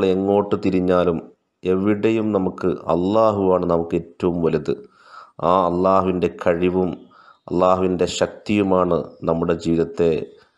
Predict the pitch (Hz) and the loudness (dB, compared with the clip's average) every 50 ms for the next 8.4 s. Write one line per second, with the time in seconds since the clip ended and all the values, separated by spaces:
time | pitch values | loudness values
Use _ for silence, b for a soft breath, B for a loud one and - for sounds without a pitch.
0 | b b _ _ _ - 87 87 87 80 90 82 92 90 87 87 82 85 80 85 | b b _ _ _ -6 -4 -2 -2 0 0 0 0 0 0 0 0 0 0 0
1 | 80 82 80 80 78 73 - - - 71 80 82 85 85 82 82 80 82 - - | 0 0 0 0 0 -2 -4 -8 -6 -4 -2 0 0 0 -2 -2 -2 -4 -2 -2
2 | 82 80 76 - 62 - - - B B B B B B B - 90 95 95 104 | -2 -2 -2 -2 -4 -6 -6 -12 B B B B B B B -6 -4 -2 0 0
3 | 101 98 98 98 98 95 92 87 85 107 104 95 87 - - - 85 92 101 101 | 0 0 0 0 0 0 0 -2 0 0 0 2 0 -2 -2 -2 -2 -2 0 0
4 | 110 107 101 95 92 92 - - - - 90 90 85 85 - - - - 85 90 | -2 0 2 2 2 2 0 0 -2 0 0 0 0 -2 -4 -6 -4 -2 -2 -2
5 | 92 87 95 92 90 92 92 90 87 - - - 101 95 - 92 87 87 85 - | 0 0 0 0 0 0 0 0 -2 -2 -4 -6 -6 -2 -2 0 0 0 0 -2
6 | - 82 - - - 87 85 78 65 - - - b b b b b b b b | -2 -4 -4 -2 0 0 0 0 -2 -6 -14 -18 b b b b b b b b
7 | b b b - - 90 92 90 90 90 87 90 92 - - 104 - - 101 98 | b b b -2 0 2 2 2 2 0 0 -2 -2 -2 -4 -4 0 0 0 2
8 | 95 95 87 85 - - 90 87 | 0 -2 -4 -2 0 0 0 0